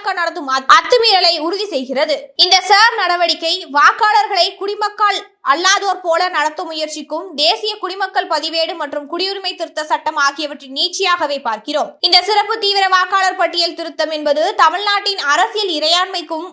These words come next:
மண்ணின் மைந்தர்களின் வாக்குரிமைக்கு விடுக்கப்பட்டிருக்கும் நேரடி அச்சுறுத்தலாகும். அவசர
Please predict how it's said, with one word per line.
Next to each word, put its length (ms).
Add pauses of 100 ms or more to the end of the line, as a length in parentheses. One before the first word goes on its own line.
(140)
மண்ணின் 380
மைந்தர்களின் 600
வாக்குரிமைக்கு 720
விடுக்கப்பட்டிருக்கும் 880
நேரடி 300 (100)
அச்சுறுத்தலாகும். 760 (580)
அவசர 340